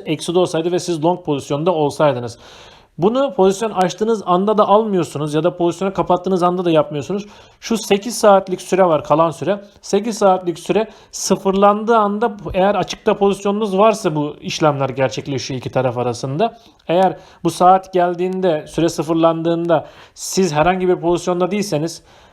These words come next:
ödeme ya-, almıyorsunuz ya da ödeme yapmıyorsunuz. Yani burası böyle üç saniye kala, iki saniye kala derken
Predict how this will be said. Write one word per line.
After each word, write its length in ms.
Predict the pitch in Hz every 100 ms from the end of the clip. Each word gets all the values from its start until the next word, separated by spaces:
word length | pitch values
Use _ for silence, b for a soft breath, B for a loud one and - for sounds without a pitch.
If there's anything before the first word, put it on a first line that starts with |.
| b -
ödeme 360 | 208 185 180 196
ya-, 160 | 196 196
almıyorsunuz 600 | 190 190 165 151 185 180
ya 100 | 170
da 100 | 180
ödeme 300 | 156 175 190
yapmıyorsunuz. 840 | 160 185 185 151 123 - 143 - _ _ _ -
Yani 320 | 165 156 180
burası 460 | 190 214 - 170 185 B B
böyle 120 | 160 156 196 170 175
üç 140 | 233 202
saniye 320 | - 175 165
kala, 140 | 151
iki 120 | 165 190
saniye 360 | 175 160 151
kala 260 | 135 143 147
derken 360 | 180 151 185